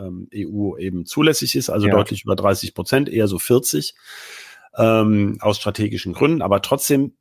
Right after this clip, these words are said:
Speaker 1: sucht man sich immer Partner und dabei wurde irgendwie wohl angedeutet, dass auch Intel diese I B M Fertigungstechnik anbieten könnte.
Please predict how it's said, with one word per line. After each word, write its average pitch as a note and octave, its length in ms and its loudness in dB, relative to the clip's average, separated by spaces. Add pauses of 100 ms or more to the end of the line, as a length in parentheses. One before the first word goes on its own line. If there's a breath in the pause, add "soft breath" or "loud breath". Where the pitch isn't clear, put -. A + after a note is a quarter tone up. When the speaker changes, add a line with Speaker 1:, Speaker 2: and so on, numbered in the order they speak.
(240)
Speaker 1:
sucht A#2+ 380 0
man C3+ 120 4
sich A#2 240 -2
immer A#2 260 4
Partner F3 640 0 (280 loud breath)
und A2 180 -2
dabei C#3+ 380 4
wurde C#3 240 2
irgendwie B2+ 380 -4
wohl G#2+ 340 0
angedeutet, E3 840 2
dass C#3+ 220 -2
auch C3+ 440 2 (340)
Intel D3 500 4
diese A2 320 0
I G#2+ 120 -2
B G#2+ 140 0
M B2 120 -2
Fertigungstechnik G2 880 -2
anbieten F#2+ 420 -6
könnte. G#2 520 0